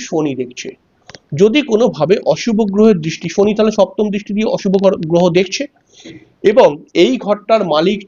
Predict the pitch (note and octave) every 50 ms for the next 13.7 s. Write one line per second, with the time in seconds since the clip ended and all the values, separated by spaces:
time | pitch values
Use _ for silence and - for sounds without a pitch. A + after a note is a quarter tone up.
0 | - - D#3 D#3 D#3+ E3+ E3 C#3+ B2 - - - _ _ _ _ _ _ _ _
1 | _ _ _ - E3 G3 A#3+ B3 A#3 A#3+ - - D#3 D3+ D#3 E3+ F3+ F3 F#3 G3+
2 | A#3+ C#4+ D4 A3+ A3+ G#3 G3+ G3+ G3 G3+ G#3+ G3+ G3+ G3 G3 G3 B3 A3+ G3 E3+
3 | - D3+ D3 - - - C#3+ C3+ C3 A#2 A2 - - - - - _ _ - -
4 | _ _ _ _ _ - C3+ C3+ C#3+ D3+ D3+ D3 D3+ D3+ D#3+ A#3 D4 - - _
5 | _ F3 E3 D#3 D#3+ E3 F3 F#3 F#3 F#3+ G#3 C#4 D4+ - _ _ _ _ _ _
6 | _ _ _ _ _ - E3 E3 A3+ A3+ - C3+ C#3+ D3+ D#3+ E3+ - - - -
7 | D#3 D#3 D#3 D#3 D#3+ D#3+ D#3 D#3+ D#3 F#3+ F#3+ F3+ F#3 D3+ C#3 C3 C3 D3 D3+ D3
8 | C#3+ C3+ C3+ C#3 C3+ - A#3+ D4+ D4 - - _ _ _ _ _ - D3+ D#3 E3+
9 | E3+ E3+ - E3+ E3 F#3 A#3+ C4 A3+ E3+ - - - C#3+ C3+ C#3+ F3 A#3 B3 B3
10 | - - G#3 - D3+ C3 D3 F#3 F3+ - - - D3+ D3+ E3 E3+ G3+ A#3 B3 B3
11 | C#4 C#4+ A3+ A3+ - F#3+ E3+ - D3+ C#3 B2+ B2+ C3 A2+ A#2 - - _ _ _
12 | _ _ _ - C#3 C#3+ D#3+ F3 E3+ F3+ E3+ E3 E3 E3 G#3 B3+ C4 G3 C#3+ C#3
13 | C3 C#3 D3 E3+ G3+ G3+ G3+ - D#3+ C#3+ C#3+ C#3+ C#3+ D#3